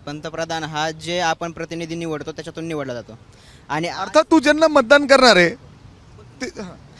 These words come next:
Speaker 1: आणि आज अशी परिस्थिती देशाची निर्माण झालेली आहे की आता मोदी सोडून कोणीही चालेल. कारण,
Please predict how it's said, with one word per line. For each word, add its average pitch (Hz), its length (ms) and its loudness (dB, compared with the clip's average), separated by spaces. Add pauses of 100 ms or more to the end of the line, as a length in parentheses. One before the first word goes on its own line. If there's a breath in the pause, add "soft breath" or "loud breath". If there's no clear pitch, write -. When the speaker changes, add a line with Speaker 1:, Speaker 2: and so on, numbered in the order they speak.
(200 soft breath)
Speaker 1:
आणि 190 360 -2
आज 196 460 -2
अशी 180 320 -2
परिस्थिती 202 460 -6
देशाची 190 340 -8
निर्माण 180 360 -8
झालेली 143 360 -4
आहे 135 100 -8 (360 soft breath)
की 233 200 -6 (120)
आता 202 420 -2
मोदी 208 400 -4
सोडून 240 320 -2
कोणीही 311 440 0
चालेल. 139 300 0 (280)
कारण, 233 300 2